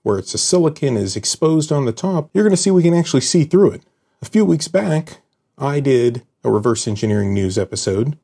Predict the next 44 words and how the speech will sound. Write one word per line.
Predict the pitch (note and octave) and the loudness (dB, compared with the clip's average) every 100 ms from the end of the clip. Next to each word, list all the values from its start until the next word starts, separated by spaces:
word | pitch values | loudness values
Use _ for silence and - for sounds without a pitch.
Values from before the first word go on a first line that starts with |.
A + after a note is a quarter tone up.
| _ | _
where | G#2+ G2+ | -2 -2
I | |
talked | A2 A#2 A2+ | -2 -6 -2
about | G#2+ G2+ | -4 -2
Bunny | G2+ A#2+ B2+ | -2 -2 -4
Huang | - B2+ C3+ - C3+ - _ _ _ - | -2 0 0 0 -6 -10 _ _ _ -4
and | A2+ G2+ | -2 0
the | |
work | G#2 C3+ C#3 | 2 2 2
he | - F#3 G3 | -2 0 2
did | B2 F#2 F#2+ A2 - _ - | 2 0 -2 -6 -14 _ -2
looking | A#2+ D3 D#3 C3 | 0 2 0 0
through | B2 A2+ | 0 0
silicon. | - D#3 E2+ F2+ - _ _ - | 0 0 -2 -8 -14 _ _ -4
I | F3+ | 0
thought | F#3 | 2
it | F3+ | 2
would | D#3 | 2
be | B2+ C3 | 2 2
awesome | C3 C#3 - A2+ | 2 -2 -2 -4
to | A2+ | -4
set | A2+ - C3 | -2 -2 -2
this | A#2 A2+ - | -2 -2 -2
up | A2+ | -2
myself | A2 F#2 - F#3+ F#3 G2+ - _ _ _ _ _ _ | -4 -8 -4 -2 0 -2 -6 _ _ _ _ _ _
and | G3+ | 0
give | A3+ | 2
it | G#3 | 2
a | |
try. | D#3+ A#3+ G3 G2 | 0 0 0 0
I | |
already | C#3+ D3+ | 0 2
have | D3 A#2+ | 0 0
a | |
microscope. | A2+ B2+ A#2+ - A#2+ C#3 G2+ | -2 -4 -6 -2 2 2 2
I | |
already | A#2 B2+ | 0 2
have | B2+ G2+ | 0 -2
a | |
camera. | - C#3+ C3+ A2+ C#3+ - _ _ _ _ _ D#3+ | -4 -2 0 -2 -6 -8 _ _ _ _ _ 0
I | |
already | D3+ B2+ | 2 2
have, | B2 B2 B2 A2+ | 0 0 -2 -2
uh, | G#2+ G#2 G#2+ | -2 0 -4